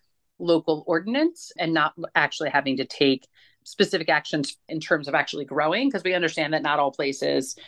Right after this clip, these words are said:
um, can grow, but still do in fact have a, a lot of the elements we are looking for, for localities to be demonstrating that they are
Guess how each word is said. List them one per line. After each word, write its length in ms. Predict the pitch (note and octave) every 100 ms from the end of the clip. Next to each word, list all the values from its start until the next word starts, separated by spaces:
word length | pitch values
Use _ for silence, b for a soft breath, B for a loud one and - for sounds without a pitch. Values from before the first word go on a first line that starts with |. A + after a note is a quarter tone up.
| B
um, 180 | - D#3
can 220 | - F#3
grow, 380 | F3+ B3 F3 D#3+
but 180 | F3 -
still 240 | - F#3+
do 200 | D#3+ D#3+
in 100 | D3+
fact 320 | D3 C#3 - -
have 400 | C#3+ C#3 C3+ C3 _ _ _ -
a, 100 | D#3+ -
a 40 |
lot 180 | D#3 D3+
of 60 | C#3+
the 80 |
elements 380 | D#3+ D3+ D3 C#3
we 80 | C#3
are 100 | C#3
looking 280 | C3+ D3+ C#3
for, 220 | D3 C#3
for 120 | -
localities 520 | C#3+ - C#3 C#3 C#3 -
to 80 | D3+
be 120 | C3+
demonstrating 720 | C3+ C3+ C3 - C3 B2+ B2+
that 180 | B2+ -
they 160 | B2+
are 480 | B2 B2+ B2+ B2+ C3